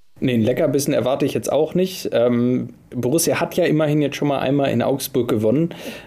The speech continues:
Ähm, das ist ja immerhin schon mal ein, ein Knotenlöser gewesen. Äh, so kann man jetzt ja da reingehen und sagen, ja, da hat man schon mal gewonnen, man kann da was holen. Demnach... Ähm,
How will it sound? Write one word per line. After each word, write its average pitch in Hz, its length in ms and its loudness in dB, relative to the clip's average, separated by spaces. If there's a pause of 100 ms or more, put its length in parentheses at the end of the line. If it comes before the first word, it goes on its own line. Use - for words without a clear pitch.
Ähm, 120 300 2
das 117 180 0
ist 135 160 0
ja 135 140 4
immerhin 135 520 2
schon 135 180 0
mal 135 100 2
ein, 131 120 2
ein 131 480 2
Knotenlöser 147 1000 2
gewesen. 143 580 2
Äh, 120 320 4
so 127 260 4 (280)
kann 143 160 0
man 156 100 2
jetzt 143 220 0
ja 135 80 4
da 135 100 2
reingehen 139 440 2
und 127 100 2
sagen, 131 220 2
ja, 123 140 2 (140)
da 117 180 -2
hat 151 140 -6
man 175 160 2
schon 156 120 4
mal 147 100 2
gewonnen, 135 400 2
man 120 180 0
kann 170 240 2
da 156 140 4
was 131 240 2
holen. 165 260 2 (480)
Demnach... 131 500 2
Ähm, 127 360 4